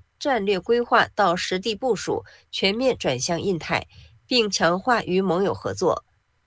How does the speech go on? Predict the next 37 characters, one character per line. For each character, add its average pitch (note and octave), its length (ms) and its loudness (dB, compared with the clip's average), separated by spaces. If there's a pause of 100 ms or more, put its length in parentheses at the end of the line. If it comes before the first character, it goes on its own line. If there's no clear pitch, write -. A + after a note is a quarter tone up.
近 B3 220 -2
期， B3 320 -2
他 C4+ 220 2
已 A3+ 180 0
走 G3 220 2
访 E3 340 2
夏 A3 240 0
威 G#3+ 160 0
夷、 F#3 280 -2
关 A#3+ 300 0
岛、 E3 280 2
日 A#3+ 160 -2
本 D3+ 240 0
与 E3 120 -2
菲 G3 140 -4
律 F#3+ 100 0
宾， G3+ 240 -2 (440)
传 A3 280 2
达 G3 260 2
以 G3 180 -2
实 F#3+ 240 0
力 A#3+ 280 -4
确 B3 180 2
保 C3+ 180 2
和 D#3 220 0
平 D#3+ 240 -2
的 F3+ 180 4
战 G3 220 0
略 D#3+ 100 0
讯 D3+ 220 -2
号。 - 320 0 (480)
海 - 160 0
格 G3 100 4
塞 A3 220 4
斯 - 160 0
强 C3 240 -2
调， D3 260 2